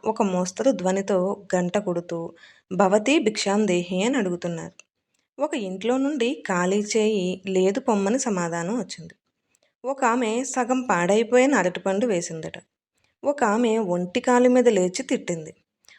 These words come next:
ఒకరైతే శాపనార్థాలు పెట్టారు. మనసున్నవారు కొన్ని బియ్యం వేశారు. అలాగే వారికి ఇతరత్రా సరుకులు కొందరు ఇవ్వవలసిన వాళ్ళు ఇచ్చారు.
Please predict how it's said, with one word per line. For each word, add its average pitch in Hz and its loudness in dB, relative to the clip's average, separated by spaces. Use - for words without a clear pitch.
ఒకరైతే 285 2
శాపనార్థాలు 175 0
పెట్టారు. 170 -4
మనసున్నవారు 294 0
కొన్ని 294 2
బియ్యం 185 2
వేశారు. 185 -2
అలాగే 247 2
వారికి 262 2
ఇతరత్రా 190 0
సరుకులు 208 -2
కొందరు 220 2
ఇవ్వవలసిన 196 2
వాళ్ళు 208 0
ఇచ్చారు. 170 -6